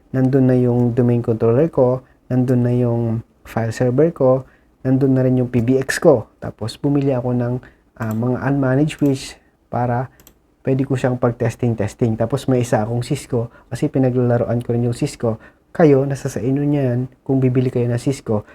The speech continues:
Pero almost the same lang din yan how it works. Ang pinagkaiba nga lang is mas madaming feature si Cisco. Pero yung mga bagong, ah, managed switch ngayon, halos lahat nandun naman din lahat.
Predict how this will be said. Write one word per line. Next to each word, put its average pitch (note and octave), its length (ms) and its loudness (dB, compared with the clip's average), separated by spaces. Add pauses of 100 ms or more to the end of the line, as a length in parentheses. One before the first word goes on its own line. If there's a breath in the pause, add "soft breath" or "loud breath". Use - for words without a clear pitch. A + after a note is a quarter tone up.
(140)
Pero D#3+ 320 2 (480 soft breath)
almost E3 400 4
the C#3+ 80 0
same C#3 240 0
lang C3 100 0
din C3 160 2
yan A#2+ 240 0
how A#2+ 220 0
it A2 160 -4
works. A2+ 320 -2
Ang C3+ 160 -4
pinagkaiba C3 580 0
nga B2+ 140 -2
lang A2+ 240 -2
is - 180 -8
mas C3 220 -6
madaming C3 420 -2
feature A#2+ 400 -6
si A#2 300 -8 (100)
Cisco. C3 400 -6
Pero F#3 320 0 (320 loud breath)
yung G3 160 4
mga A3 160 2
bagong, D#3 480 2
ah, G2 540 0
managed C3+ 420 0
switch C3+ 240 -4
ngayon, A#2+ 320 -2 (300)
halos C3+ 340 -4
lahat B2+ 240 -8
nandun A#2 320 -2
naman A2+ 240 -4
din A#2 240 -4
lahat. A#2 220 -6